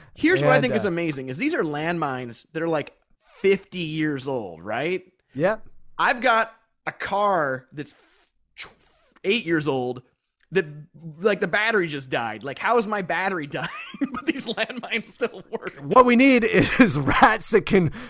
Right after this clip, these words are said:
Speaker 2: sniff out what's wrong with your car. <laughs>
Speaker 1: Yeah, I need a, I need a battery charge
Speaker 2: <laughs>
Speaker 1: sniffing
Speaker 2: You need
Speaker 1: rat.
Speaker 2: some new fuses. <laughs>
Speaker 1: I need a, it's always the fuses, too. That's the problem.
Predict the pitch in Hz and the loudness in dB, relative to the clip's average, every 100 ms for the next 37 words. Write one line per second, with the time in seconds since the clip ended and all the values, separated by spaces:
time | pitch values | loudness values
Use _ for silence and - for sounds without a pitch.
0 | - - - - - - 160 214 240 240 | -4 0 2 0 -2 -4 -2 6 8 10
1 | 220 208 220 175 202 233 202 180 - - | 8 8 6 8 6 6 4 0 4 8
2 | 240 269 143 - 208 220 220 - - - | 8 6 2 -4 -6 -6 -6 -8 -8 -8
3 | 175 - 202 - - - 208 220 143 - | -10 -10 -12 -12 -16 -10 -6 -4 -4 -4
4 | 143 175 196 - 202 185 196 180 - 202 | -2 2 2 0 -2 0 -2 -6 -10 -6
5 | 202 247 - 285 180 208 233 233 - 220 | -2 0 0 0 -2 0 4 2 2 4
6 | 330 285 175 - - - 220 220 196 - | 6 6 0 -4 -4 -2 -6 -6 -8 -12
7 | - - - - - - - - 240 254 | -12 -12 -14 -18 -20 -18 -18 -14 -14 -12
8 | 190 427 - 208 - - - _ 214 - | -12 -10 -10 -10 -12 -14 -16 _ -20 -10
9 | - 165 180 - - 143 131 104 98 - | -4 -2 -2 -6 -6 -4 -4 -6 -14 -8
10 | 127 101 135 - 120 - 120 117 95 | -4 -2 -2 -4 -6 -4 -2 -2 -6